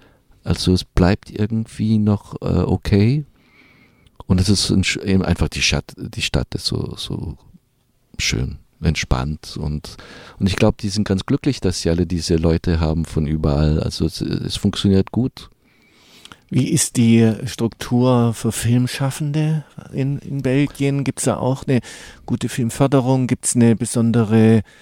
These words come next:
Speaker 2: ja, Schule auch von, äh, Film, äh, von Regisseuren, die ihr Wissen weitergeben?
Speaker 1: Ja, also es, es war in die siebziger Jahre, es gab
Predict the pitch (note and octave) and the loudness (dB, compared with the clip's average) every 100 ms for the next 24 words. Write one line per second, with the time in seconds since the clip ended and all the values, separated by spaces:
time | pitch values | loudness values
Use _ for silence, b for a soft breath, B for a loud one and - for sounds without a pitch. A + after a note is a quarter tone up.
0 | B B B - A2 A#2 - - - B2 | B B B -4 -2 -2 -6 -10 -6 0
1 | A#2+ A#2 A2+ A2+ A2+ - - A#2+ A2 A2 | 0 0 2 0 0 -8 -4 0 2 4
2 | A2 A2 A2 G#2+ - - - - A#2+ A#2 | 6 6 4 2 -2 -6 -6 -2 2 2
3 | A2+ A2 G#2+ - G#1+ - - A2 G#2+ - | 2 2 0 -4 -14 -8 -2 2 2 0
4 | G2+ C3+ C#3 B2+ A2 A2 A#2+ A#2 D3 D3+ | 0 0 0 -2 -2 -2 -4 -2 -2 -4
5 | C3 B2 A#2+ B2 A#2 - B B B A2 | -4 -4 -4 -4 -6 -10 B B B 2
6 | A2+ A#2 B2 - - - A2 - A#2 A#2 | 2 2 0 0 -4 -2 -2 2 2 4
7 | A#2+ A2+ G#2+ A2 G#2+ G2+ C#3 - A#2 A#2 | 4 2 0 0 0 -2 -4 -4 0 2
8 | A2+ G#2+ A2 B2 A#2+ A#2 - A2 G#2+ | 4 2 0 0 0 0 -2 -2 -2